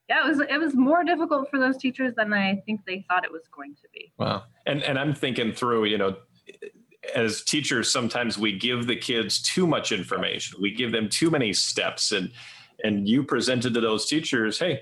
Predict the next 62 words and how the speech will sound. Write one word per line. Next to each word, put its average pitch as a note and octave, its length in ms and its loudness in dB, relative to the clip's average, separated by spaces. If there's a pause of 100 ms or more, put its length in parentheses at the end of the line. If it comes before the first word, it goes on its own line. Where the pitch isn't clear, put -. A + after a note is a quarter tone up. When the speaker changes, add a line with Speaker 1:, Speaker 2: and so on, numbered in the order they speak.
(400)
Speaker 2:
here A#2+ 140 0
you C#3+ 60 0
go. F3 180 0 (360)
This A#2 140 0
is - 80 0
what C3+ 220 2
you C#3 60 2
got. D#3 300 0 (320)
Speaker 1:
Yeah. - 80 -6
Speaker 2:
Build C3+ 200 2
it, C3+ 120 2 (420)
design A#2 300 0
it, A#2+ 220 -2
engineer A#2 360 4
it." A2 120 -2 (440)
Speaker 1:
And B3 100 4
Speaker 2:
That's - 100 -2
Speaker 1:
struggle, F4 320 4
Speaker 2:
awesome. C#4+ 140 -2
Speaker 1:
struggle D4 360 2
is C#4 120 2
important, B3 460 0
right? F#3+ 340 -2
We, F#3 200 -6 (100)
we G3+ 100 -4
should G3 100 -2
Speaker 2:
Yeah. F3 160 0 (380)
Speaker 1:
let, A#3+ 160 2
let A#3+ 80 -18
kids A#3+ 460 0
struggle A#3 500 -2
a B3+ 60 2
little B3+ 360 0
before G#3+ 440 0
we G3+ 120 2
just G3 240 -4
jump G3+ 300 0
in G3 180 4
and E3+ 240 -4 (360)
rescue G3 320 -6
them, - 240 -4 (140)
right? - 160 -8 (160)
Speaker 2:
Yes, G2 540 0
yes. - 240 -2
We G#2+ 80 2
can't, B2+ 300 -2
we B2+ 100 2
can't D3+ 220 0
always C#3 180 2
come B2+ 180 0
in A2 140 -2
to - 120 -2
the A2 80 2
rescue A2+ 340 2
and G2+ 80 0
be A2 80 4
their G#2 140 4
superheroes. F#2 720 0
Sometimes A2 360 0
we G#2+ 60 2
gotta G#2 120 0
be G#2 220 0